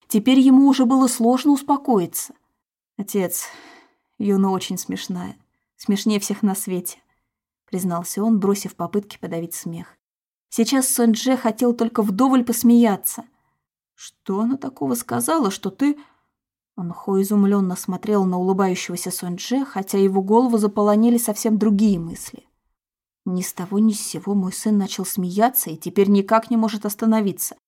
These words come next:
причем утверждает, что его рассмешила жена. Да какая работа может быть ценнее улыбки моего сына? Сунь Дже не воспитывали строго, хотя его характер всегда говорил об обратном.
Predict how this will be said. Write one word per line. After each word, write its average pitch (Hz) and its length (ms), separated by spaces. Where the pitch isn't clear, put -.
причем 226 340
утверждает, 202 640
что - 180
его 190 140
рассмешила 196 680
жена. 214 540
Да 196 60
какая 247 420
работа 214 460
может 180 260
быть 180 220
ценнее 208 500
улыбки 208 460
моего 196 280
сына? - 460
Сунь 254 280
Дже 269 160
не 262 120
воспитывали 240 520
строго, - 460
хотя 202 280
его 220 140
характер 247 420
всегда 214 360
говорил 202 360
об 196 100
обратном. - 640